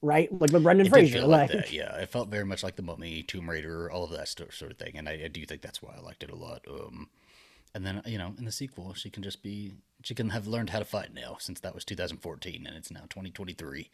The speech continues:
Speaker 1: It,
Speaker 2: ten
Speaker 1: it
Speaker 2: years
Speaker 1: really,
Speaker 2: later.
Speaker 1: it really is wild that the movie did well, and it wasn't that long ago, and they haven't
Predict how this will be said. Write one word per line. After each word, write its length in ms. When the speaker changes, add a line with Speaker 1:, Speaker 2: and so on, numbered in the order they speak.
Speaker 1:
It, 100
Speaker 2:
ten 140
Speaker 1:
it 0
Speaker 2:
years 160
Speaker 1:
really, 300
Speaker 2:
later. 80
Speaker 1:
it 80
really 220
is 100
wild 220
that 80
the 80
movie 240
did 260
well, 640
and 140
it 60
wasn't 320
that 180
long 160
ago, 240
and 80
they 60
haven't 400